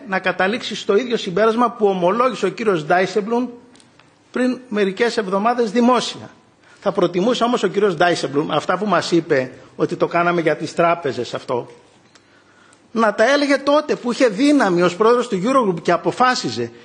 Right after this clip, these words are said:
και όχι τώρα λίγο πριν τη λήξη της θητείας του. Και τα λάθη αυτά στο σχεδιασμό και την αποτυχία στις προβλέψεις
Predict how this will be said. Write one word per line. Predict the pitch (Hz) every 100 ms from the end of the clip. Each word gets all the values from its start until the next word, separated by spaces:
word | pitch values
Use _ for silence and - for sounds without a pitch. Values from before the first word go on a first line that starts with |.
| -
και | 277
όχι | 269 262
τώρα | 226 190
λίγο | 170 185 175
πριν | 165 170 170
τη | 151
λήξη | 156 - 151
της | -
θητείας | 143 127 123 110 -
του. | - _ _ _ _ _ _ _ _ _ _ _ - - - - - - - _ _
Και | - 196
τα | - 175
λάθη | 240 277 262 220
αυτά | 170 202 196
στο | 180
σχεδιασμό | - 160 147 131 123 143 143
και | 139 147
την | 175
αποτυχία | 151 160 139 - 240
στις | - -
προβλέψεις | 175 131 143 135 - 165 180 -